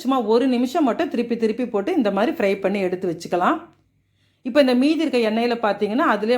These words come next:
மத்த சாமான்களை போட்டுக்கலாம். இது அந்த கருவாடுல இருக்கிற தண்ணியும் சேர்ந்ததுனால இந்த மாதிரி பொங்கி வருது. இப்ப பார்த்தீங்கன்னா, ஒரு கால் ஸ்பூன் அளவுக்கு நான் சோம்பு சேர்த்துக்கிறேன். அது கூடவே ஒரு பத்து பல்லு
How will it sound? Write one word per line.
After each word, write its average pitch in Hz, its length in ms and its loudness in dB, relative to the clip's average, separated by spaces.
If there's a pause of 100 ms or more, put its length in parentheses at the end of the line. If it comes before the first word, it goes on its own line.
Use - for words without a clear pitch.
மத்த 202 240 -4
சாமான்களை 208 480 -2
போட்டுக்கலாம். 190 440 -2 (420)
இது 240 120 2
அந்த 220 120 0 (100)
கருவாடுல 269 400 2
இருக்கிற 214 180 -2 (140)
தண்ணியும் 254 420 0
சேர்ந்ததுனால 220 540 -2
இந்த 196 180 0
மாதிரி 214 240 -2
பொங்கி 190 300 -4
வருது. 175 320 0 (1080)
இப்ப 269 140 2
பார்த்தீங்கன்னா, 277 400 2
ஒரு 240 80 -2 (100)
கால் 285 300 2
ஸ்பூன் 294 320 -2
அளவுக்கு 220 340 -2
நான் 208 160 -4
சோம்பு 226 320 -2
சேர்த்துக்கிறேன். 190 420 -2 (220)
அது 202 100 0 (120)
கூடவே 202 280 2 (440)
ஒரு 247 180 0
பத்து 208 320 0
பல்லு 240 220 2